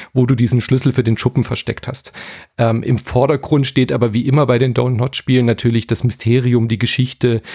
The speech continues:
die Charakterentwicklung. Und ich habe jetzt die erste Episode, ähm,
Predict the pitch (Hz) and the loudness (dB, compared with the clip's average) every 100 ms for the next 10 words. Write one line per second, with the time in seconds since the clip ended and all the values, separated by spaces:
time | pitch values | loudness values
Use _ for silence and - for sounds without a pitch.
0 | - - 113 - 101 117 - 127 110 107 | -18 -6 -6 -2 -2 -2 -2 -2 -2 -2
1 | 120 - 110 113 110 98 - 123 131 120 | -2 0 0 0 -4 -4 -2 0 0 -2
2 | - 123 127 135 135 117 107 120 180 180 | -2 0 0 0 -2 0 0 2 2 2
3 | 175 - - - - - 139 143 139 135 | 0 -4 -20 -20 -8 0 2 2 -2 -4
4 | 147 139 | -8 -8